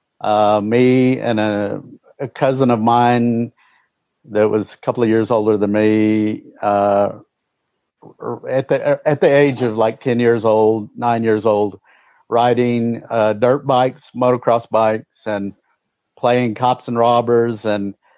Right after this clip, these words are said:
watching really too much, uh, Starsky and Hutch and swat.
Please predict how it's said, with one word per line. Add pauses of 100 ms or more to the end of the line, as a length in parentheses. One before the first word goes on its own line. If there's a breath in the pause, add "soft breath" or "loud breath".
(300)
watching
really
too
much, (160)
uh,
Starsky
and
Hutch
and
swat.